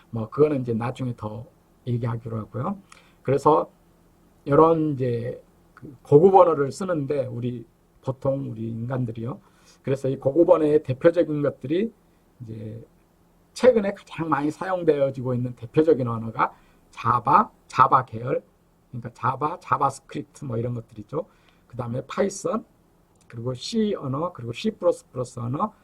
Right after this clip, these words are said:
뭐 이런 언어들이 굉장히 많이 사용되어진다라고 했습니다.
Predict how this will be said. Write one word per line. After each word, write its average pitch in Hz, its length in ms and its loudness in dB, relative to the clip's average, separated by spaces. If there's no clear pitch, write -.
뭐 120 100 -6
이런 180 260 8
언어들이 156 640 0
굉장히 139 360 0
많이 123 300 -4
사용되어진다라고 117 960 -6
했습니다. 110 560 -8